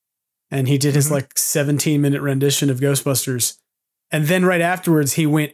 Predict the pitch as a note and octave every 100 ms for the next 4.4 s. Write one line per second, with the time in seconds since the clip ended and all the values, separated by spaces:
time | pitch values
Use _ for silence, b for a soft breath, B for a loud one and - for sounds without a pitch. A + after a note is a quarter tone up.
0 | - E3 - D#3+ C#3+ - C#3+ D3+ D3 C#3
1 | C#3 E3 C3+ A#2 - _ _ _ _ D3+
2 | C#3+ C#3 C3+ _ - - D#3 C#3 C#3 D3
3 | D3 C#3+ C3+ C3+ C3 - _ D3+ B2+ -
4 | B2 B2+ A2